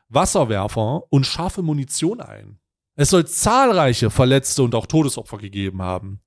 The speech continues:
Die Lage gestaltet sich derzeit sehr unübersichtlich. Einige Demonstranten versuchten, in das Gebäude zu gelangen, aus dem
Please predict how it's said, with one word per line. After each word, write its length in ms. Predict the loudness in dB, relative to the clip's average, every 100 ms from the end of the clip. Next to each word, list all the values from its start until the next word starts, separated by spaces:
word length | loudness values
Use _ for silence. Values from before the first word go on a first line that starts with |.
| _ _ _ _
Die 60 | 2
Lage 340 | 4 4 0
gestaltet 480 | -6 2 2 2 -2
sich 240 | -6 -4
derzeit 580 | -2 0 0 0 0 -2
sehr 600 | -10 -8 2 4 2 0
unübersichtlich. 960 | 0 0 0 -2 -4 -8 -8 -10 -12 -18 _ _ _ _ _ _
Einige 320 | 0 2 4
Demonstranten 640 | 4 4 2 0 0 0
versuchten, 520 | 2 2 2 0 -2 -2
in 100 | -2
das 160 | -2
Gebäude 420 | -2 2 4 4
zu 160 | 0 -2
gelangen, 380 | 2 2 2 0
aus 160 | -2
dem 200 | 0 -2